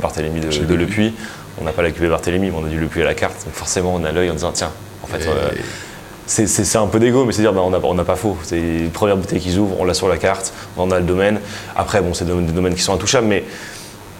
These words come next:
Speaker 1: c'est très bien fait. Et il y a une scène qui est très bien dans le film, euh, ou même plusieurs, c'est, euh, en fait quand elle, elle apprend à goûter le vin, euh, dans sa tête ça se fait comme une bibliothèque et on la voit courir, euh, petite dans sa, dans sa, dans sa tête imagée, qui court et qui ouvre des bouquins et qui se dit, bah non,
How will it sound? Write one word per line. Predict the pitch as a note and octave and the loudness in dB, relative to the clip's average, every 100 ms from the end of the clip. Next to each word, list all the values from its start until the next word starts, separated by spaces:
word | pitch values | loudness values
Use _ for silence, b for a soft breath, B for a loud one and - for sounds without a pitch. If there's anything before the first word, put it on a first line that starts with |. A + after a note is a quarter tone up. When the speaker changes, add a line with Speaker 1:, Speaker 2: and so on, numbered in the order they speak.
| - - - | -18 -12 -2
Speaker 1:
c'est | - C3+ | 2 4
très | C#3 | 4
bien | B2 A#2 | 2 4
fait. | C3 C#3 - | 4 4 4
Et | |
il | A#2 | 6
y | |
a | A#2 | 6
une | A#2 | 4
scène | - C3+ B2+ | 4 2 2
qui | A#2 | 0
est | |
très | - A#2+ | -2 2
bien | G#2 G#2 | 2 2
dans | |
le | G2 | 0
film, | F2+ G#2+ F#2+ | 0 0 2
euh, | F2 D#2+ | 2 0
ou | E2 | 0
même | G2 | 0
plusieurs, | F2+ F#2+ F#2 A2 | 0 0 2 2
c'est, | - F#2+ | 2 2
euh, | F2+ E2+ E2 D#2+ D#2+ D#2 D2 G1+ - | 2 2 0 -2 -2 -2 -4 -6 -8
en | |
fait | - G2 | -6 -6
quand | - F2+ | -2 0
elle, | D#2+ D#2 D2+ D2 D2+ | 0 0 -2 -4 0
elle | F2+ | 0
apprend | F2+ G2 F#2+ | 0 0 2
à | F2+ | 2
goûter | E2 F2 E2+ | 0 0 2
le | |
vin, | F2 G#2+ - B B B B - | 2 0 -2 B B B B -2
euh, | F2+ | 0
dans | E2 F#2 | 2 0
sa | F2+ | 0
tête | A2+ | 0
ça | G2 | 0
se | - | -2
fait | G2 | 0
comme | F#2+ | 2
une | F2+ F2 | 2 2
bibliothèque | F2 F2+ G#2 G2+ E2+ | 2 2 2 0 0
et | |
on | E2 | 2
la | |
voit | E2 F#2 | 2 2
courir, | G#2 F#2 G#2 | 2 4 2
euh, | G2+ - E2 D#2+ - | -2 -6 -4 -4 -2
petite | G#2 - G#2+ - | 0 0 -2 0
dans | F#2 | 0
sa, | F2+ E2+ | 2 2
dans | E2 | 2
sa, | E2 D#2 - | 0 -2 -4
dans | F2 | -6
sa | - | -4
tête | D#2+ F2 F2 | -2 -2 0
imagée, | E2+ E2 G#2 | 2 2 0
qui | G2 | -2
court | - A2 G#2 | 0 2 2
et | E2 | 2
qui | F#2+ | 0
ouvre | E2+ | 2
des | E2+ | 2
bouquins | E2 F#2+ G2 | 0 0 0
et | |
qui | F2+ | 0
se | E2 | 0
dit, | E2 | 0
bah | |
non, | E2+ | 0